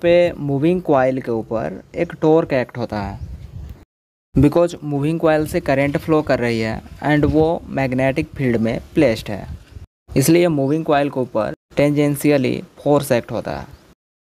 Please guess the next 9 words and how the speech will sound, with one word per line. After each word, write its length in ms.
कॉइल 280
के 60
ऊपर 220
फोर्स 400
किस 240
डायरेक्शन 440
में 160
एक्ट 160
होगा, 300